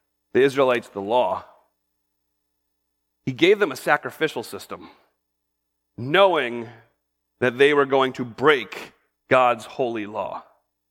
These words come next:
and establishing for them a way to bring peace into their lives between them and God once again.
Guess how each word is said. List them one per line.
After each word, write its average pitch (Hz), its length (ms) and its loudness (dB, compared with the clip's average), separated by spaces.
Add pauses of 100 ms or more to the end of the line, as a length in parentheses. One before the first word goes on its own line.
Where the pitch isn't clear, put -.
(520)
and 147 100 0
establishing 180 840 2
for 143 160 -8
them 139 340 -2
a - 160 -6
way 135 560 -2
to - 240 -10
bring 127 380 -2
peace - 500 -10
into 131 180 -8
their 123 140 -4
lives 127 280 2
between 120 340 -8
them 127 240 -2
and 117 180 -10
God 120 260 2
once 107 240 -10
again. 101 460 -10